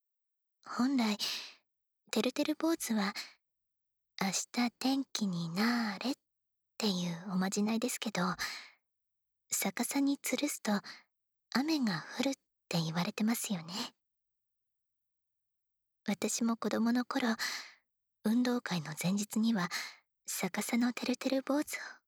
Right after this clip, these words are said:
必ず吊るしました。結局、雨が降ったことは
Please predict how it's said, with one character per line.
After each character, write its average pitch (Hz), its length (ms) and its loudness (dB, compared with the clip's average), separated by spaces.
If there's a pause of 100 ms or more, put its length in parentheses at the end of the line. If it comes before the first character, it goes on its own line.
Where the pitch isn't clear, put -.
(180)
必 180 80 0 (220)
ず - 160 -6
吊 - 160 -4
る 247 60 0
し - 140 -2
ま 277 120 0
し - 100 -10
た。 202 320 -4 (2250)
結 170 200 -4
局、 - 340 -2 (1000)
雨 302 260 2
が 226 140 4
降 165 200 -4
っ - 100 0
た - 120 -2
こ 226 160 -8
と 233 100 -2
は 208 260 2